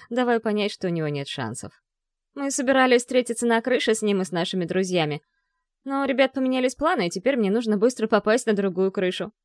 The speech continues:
иначе веселье начнется без меня». «Давай я тебя подвезу», предложил Кирилл. «Лучше подружиться с сестрой Сони и иметь ее в союзниках. Может, тогда недотрога Смирнова сменит равнодушие на милость».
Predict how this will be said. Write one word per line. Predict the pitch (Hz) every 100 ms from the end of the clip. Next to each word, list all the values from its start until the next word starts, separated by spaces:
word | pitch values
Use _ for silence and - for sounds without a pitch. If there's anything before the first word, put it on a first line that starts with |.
| _
иначе | 277 240 247 302
веселье | 302 285 269
начнется | 254 254 240 254
без | 220 247
меня». | 262 165 175 - _ _ _ _ _ _ _ _
«Давай | 147 165 277
я |
тебя | 392 339
подвезу», | 330 247 220 151 - _ _ _ _ -
предложил | 196 180 175 170 170
Кирилл. | 175 151 151 - _ _ _ _ _
«Лучше | 151 202 - 339
подружиться | 311 339 349 226 175
с | 170
сестрой | 190 - 175
Сони | 175 269 320 285
и | 247 240
иметь | 240 262
ее | 226 233
в | 226
союзниках. | 196 147 123 104 - - - _ _
Может, | 247 226 214 -
тогда | 208 180 175
недотрога | 269 285 285 240 160
Смирнова | 165 190 202 196 156 175
сменит | 190 170 147 170
равнодушие | 165 175 170 165 175
на | 180 208
милость». | 147 127 - -